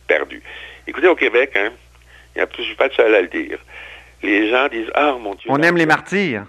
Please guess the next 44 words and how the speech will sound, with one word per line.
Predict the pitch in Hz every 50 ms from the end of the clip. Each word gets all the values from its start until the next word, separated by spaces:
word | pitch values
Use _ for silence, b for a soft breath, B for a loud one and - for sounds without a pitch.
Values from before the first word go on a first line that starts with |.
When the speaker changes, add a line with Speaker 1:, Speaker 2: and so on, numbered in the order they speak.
| _ - - _ - - - -
Speaker 1:
Oui, | 339 - 123 120 -
oui, | - 107 107
oui, | 98 90 92 - - -
voilà, | 87 90 95 92 85 78 65 - - - - _ _ -
voilà. | 90 90 80 71 65 -
Et | - 90
il | 90 90
y | 107
a | 101 95
un | 98
fond | - - - - 120 120
là-dessus. | 117 98 82 - - - - 90 - B B B B B B B B B
Il | - 85
y |
a | 98 98
un | 98
fond | - - - 123 123
là-dessus. | 120 107 87 - - - - 101 98 104 107 B B B B B B B - -
C'est, | 101 90 - -
c'est | - -
comme, | - - 131 123 120 117 104 101
euh, | 95 90 87 82 76 B B B B -
battre | - - 113 113 - -
le | 110
référendum | 101 98 92 - 104 87 90 90 85 - 104 110 101 90
en | 82
quatre-vingts | - - 76 - - 82 76 78 90 101 107 -
puis | - 85 82 87
élire | 92 92 98 104 101
le | 92 87
Parti | 82 85 - - -
québécois | - 95 - 80 78 - 101 90 85 -
à |
cinquante | - 85 - 82 82 - -
et | -
un | 82
pour | - - 73 64 - - -
cent, | 90 85 85
euh, | 85 73 73 69 71 69 71 - -
un | - 80 76 76
an | 73 69
après, | 65 - - - - - - -
OK ? | - - - - - - - _ - - -
Speaker 2:
Mhm. | 123 120 127 131 151 131 117 95